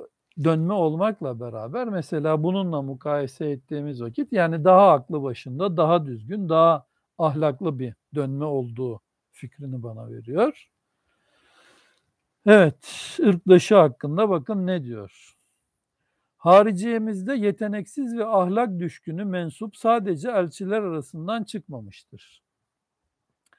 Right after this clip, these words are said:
Ben Lozan'da mühlemanlarda otururken o tarihte hariciye vekilimiz olan Tevfik Rüştü arasında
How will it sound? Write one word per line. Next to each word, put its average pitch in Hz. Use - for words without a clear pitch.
Ben 202
Lozan'da 202
mühlemanlarda 175
otururken 175
o 208
tarihte 175
hariciye 180
vekilimiz 175
olan 160
Tevfik 170
Rüştü 185
arasında 175